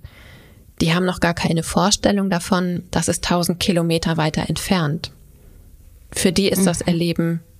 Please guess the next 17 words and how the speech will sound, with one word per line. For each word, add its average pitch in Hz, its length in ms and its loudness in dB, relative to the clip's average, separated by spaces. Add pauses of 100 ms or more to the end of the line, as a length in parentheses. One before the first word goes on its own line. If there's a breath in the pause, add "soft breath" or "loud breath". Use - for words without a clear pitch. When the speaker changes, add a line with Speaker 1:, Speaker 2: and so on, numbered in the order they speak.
(160)
Speaker 1:
das 165 200 0
ist 160 140 -2
hier, 170 460 0 (440)
das 151 180 -4
ist - 200 -4
jetzt. - 480 -4 (160)
Und 160 140 0
diese 170 200 0
Gefahr, - 560 -2 (420 soft breath)
besch-, - 300 -4 (220)
ähm, 151 480 -2 (800)
dieser 165 200 2
Gefahr - 280 -2
bin - 140 -2
auch - 220 -2
ich - 240 0
ausgesetzt. - 760 -6